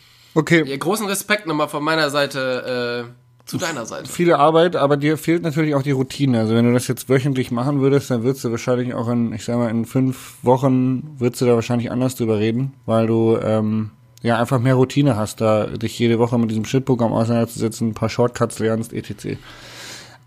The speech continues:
Speaker 1: Ähm,
Speaker 2: Ja.
Speaker 1: aber, äh, hat's dir denn Spaß gemacht, so ein Video mal wieder zu schneiden und zu produzieren?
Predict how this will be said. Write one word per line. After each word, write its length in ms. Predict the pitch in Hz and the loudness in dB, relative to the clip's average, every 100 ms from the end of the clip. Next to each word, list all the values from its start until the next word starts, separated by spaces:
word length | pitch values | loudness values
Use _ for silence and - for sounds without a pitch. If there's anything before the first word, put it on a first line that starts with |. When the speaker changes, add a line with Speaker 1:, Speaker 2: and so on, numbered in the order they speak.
| - | -2
Speaker 1:
Ähm, 460 | 123 123 123 123 117 - _ _ _ _ _ _ - _ - | 2 4 4 2 -2 -12 _ _ _ _ _ _ -20 _ 0
Speaker 2:
Ja. 140 | 131 | 2
Speaker 1:
aber, 420 | 127 123 123 120 | 4 6 4 4
äh, 200 | 127 117 | 0 0
hat's 200 | - 127 | -2 -2
dir 100 | 151 | 0
denn 160 | 123 107 | 0 -2
Spaß 400 | - 113 107 127 | -4 -2 0 0
gemacht, 340 | 165 185 202 - | -4 -4 -4 -4
so 160 | 165 175 | -2 -2
ein 220 | 175 165 | -2 -4
Video 240 | 180 180 | 0 0
mal 200 | 170 160 | 2 2
wieder 260 | 165 170 165 | 4 2 2
zu 140 | 160 | -2
schneiden 420 | - 151 151 160 | 0 2 2 2
und 100 | 156 | -2
zu 80 | 151 | -4
produzieren? 680 | 143 151 147 - 160 175 | -2 -2 -2 -2 0 0